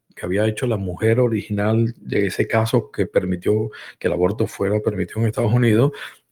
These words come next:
ya re-, reconoció que ella había mentido, ella reconoció que le habían pagado para decir lo que había dicho,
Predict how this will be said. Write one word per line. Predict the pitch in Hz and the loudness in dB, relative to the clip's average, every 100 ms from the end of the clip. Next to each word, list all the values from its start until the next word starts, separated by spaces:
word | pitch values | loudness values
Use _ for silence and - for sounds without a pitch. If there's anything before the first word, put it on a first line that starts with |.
| _ | _
ya | - 104 92 92 95 98 | -2 2 4 6 6 6
re-, | 98 104 107 | 4 0 0
reconoció | 98 104 113 107 - 101 107 | 0 -2 2 0 4 4 4
que | - 107 | 2 2
ella | 87 92 | 4 4
había | 95 | 4
mentido, | 104 117 117 151 131 147 143 _ _ _ _ | 4 4 4 6 6 4 0 _ _ _ _
ella | 104 95 98 98 | -2 -2 0 0
reconoció | 95 95 92 98 | 0 0 0 0
que | 104 | 2
le | |
habían | 95 101 110 | 2 2 2
pagado | 90 90 127 123 | 2 4 6 6
para | 95 92 | 4 2
decir | 87 101 | 2 2
lo | 107 | 2
que | 104 | 2
había | 95 107 | 0 4
dicho, | 160 151 - 147 | 4 2 2 0